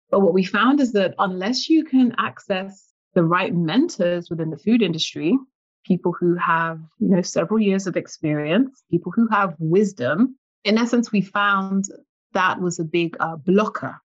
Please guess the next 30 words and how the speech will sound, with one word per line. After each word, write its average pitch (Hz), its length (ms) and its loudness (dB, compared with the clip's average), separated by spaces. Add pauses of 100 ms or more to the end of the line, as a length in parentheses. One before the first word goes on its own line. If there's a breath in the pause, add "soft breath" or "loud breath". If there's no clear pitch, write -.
(160)
So 202 300 2
that 208 180 4
was 202 240 0
where 180 460 -8 (280)
I 180 120 0
sort 170 200 0
of 170 140 -2
became 175 460 -4
hyper-focused 175 1120 -6
on 165 220 -2
this 160 200 -8
notion 165 600 -2
of 160 340 -4
mentorship, 165 760 -2 (460)
and 170 140 2
how 175 560 0 (100)
a 170 80 0
lack 165 400 0
of 160 160 -14
access - 460 -8
to - 120 -8
mentorship 180 800 0 (580)
is 170 200 2
negatively 160 800 -2
impacting, 156 1000 -4 (100)
uh, 147 320 -6
a 156 60 0
lot 160 220 0
of 156 100 -8
individuals. 151 800 -4